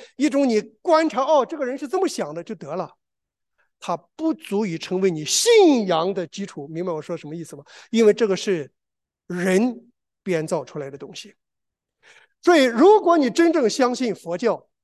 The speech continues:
如果你真正相信马列主义，佛教里边儿这个六道轮回里边儿，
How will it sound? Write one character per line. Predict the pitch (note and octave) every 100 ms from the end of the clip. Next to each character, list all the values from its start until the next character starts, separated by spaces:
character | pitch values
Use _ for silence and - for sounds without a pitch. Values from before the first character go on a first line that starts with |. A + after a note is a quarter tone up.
| _ -
如 | C4 G4
果 | G#4
你 | E4
真 | - G#4+ G#4 G#4+
正 | F4+
相 | B3+ C4
信 | B3+ C4+
马 | G3+ D#3
列 | G#3
主 | - D3
义， | E3 D3 _ _ _ _ _ _ _ _ _
佛 | G3+ B3
教 | C#4 F#3+ D3 _ _ _ _ _ _
里 | F#3+ F#3
边 | F#3+
儿 | F#3+
这 | F#3
个 | F3 E3+ - _
六 | D4+ A4+ G4+ C4
道 | G#3+ C4 F3+
轮 | F3 A3
回 | - G3
里 | D3+
边 | C3+
儿， | C#3+